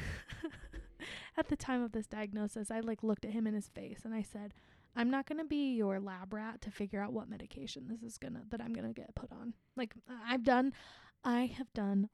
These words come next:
all of the medications that you could think of, from Zoloft to citalopram to what was, all of them."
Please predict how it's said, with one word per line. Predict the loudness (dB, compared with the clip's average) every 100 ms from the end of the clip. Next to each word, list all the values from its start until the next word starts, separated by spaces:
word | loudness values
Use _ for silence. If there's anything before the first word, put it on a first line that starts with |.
| -2
all | -2 -2
of | -6
the | -8
medications | -10 -12 -12 -12 -10 -8 -8
that | -8
you | -10 -10
could | -10
think | -14 -16 -16
of, | -16 -16 -20 -20 _
from | -2 0
Zoloft | 4 6 6 6 4 2 -6 -20 -10
to | -6
citalopram | -4 -6 -2 2 4 4 4 4 4 2 -2 -8
to | -2 -2 -2 -12 _ _
what | 4 6
was, | 6 2 -2 -8 6
all | 10 12
of | 12
them." | 6 -2